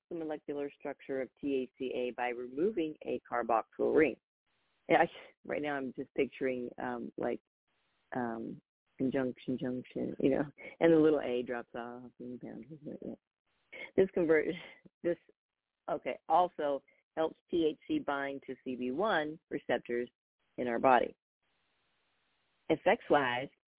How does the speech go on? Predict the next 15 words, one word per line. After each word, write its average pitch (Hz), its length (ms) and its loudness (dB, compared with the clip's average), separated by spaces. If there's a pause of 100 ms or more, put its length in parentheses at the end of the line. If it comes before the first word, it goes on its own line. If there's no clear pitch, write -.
(480)
T 190 120 6
H 170 140 4 (100)
C 160 140 -2 (100)
A 147 400 2
and 143 160 -6 (100)
T 156 280 4
H 143 80 -6 (120)
C 147 220 0 (180)
overlap 233 640 2 (180)
in 151 160 -10 (160)
some 151 260 -6 (120)
areas. 127 400 -4 (160)
Both 160 440 4
have - 200 -4
potential 185 600 -2